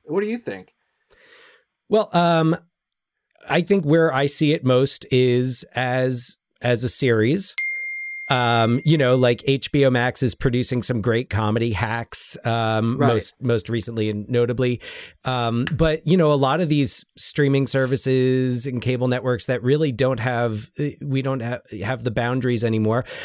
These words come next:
Speaker 2: I don't know that I would remake it, though. I think I would, I think I would set it at Bushwood. I would maybe even call it Bushwood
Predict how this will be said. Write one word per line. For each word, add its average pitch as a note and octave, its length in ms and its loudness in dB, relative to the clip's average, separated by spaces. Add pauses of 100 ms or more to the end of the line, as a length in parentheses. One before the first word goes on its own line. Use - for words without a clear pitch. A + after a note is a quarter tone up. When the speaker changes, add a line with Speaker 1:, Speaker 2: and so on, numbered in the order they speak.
(140)
Speaker 2:
I F3 100 4
don't G#3 200 4
know F3+ 180 6
that D#3+ 200 4
I C#3+ 120 4
would C3+ 360 4
remake A#2 580 2
it, F3+ 160 -2
though. G3+ 200 2
I C#3 100 2
think C3 280 -2
I B2 120 0
would, A2+ 440 0 (280)
I D3+ 100 2
think A3 220 0
I F3+ 80 4
would C#3+ 260 -2
set F#3+ 300 0
it A#3 240 2
at D3 280 -2
Bushwood. A#2 380 0
I A#2 100 0
would B2 220 0
maybe B2+ 200 0
even A2 220 -2
call B2+ 360 -2
it B2 100 -4
Bushwood A2+ 600 0